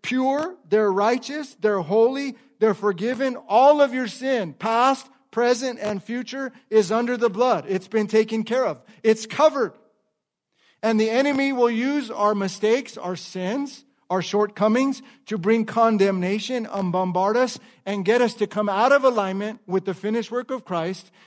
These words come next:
and to think that we're not, for one reason or another, forgiven. And that affects our walk with God.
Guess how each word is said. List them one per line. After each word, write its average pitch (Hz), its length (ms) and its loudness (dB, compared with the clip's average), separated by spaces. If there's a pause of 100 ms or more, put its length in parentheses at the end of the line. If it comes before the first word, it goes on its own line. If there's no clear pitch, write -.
(100)
and 196 160 -2
to 190 120 2
think 226 260 -2
that 208 180 0
we're 214 180 4
not, 226 400 2
for 208 100 -2
one 214 240 0
reason 208 300 -4
or - 20 -6
another, 240 280 -2
forgiven. 262 520 -8
And 185 160 -4
that 202 140 0
affects 220 400 -4
our 185 80 -2
walk 185 240 0
with 180 140 -8
God. 202 260 -6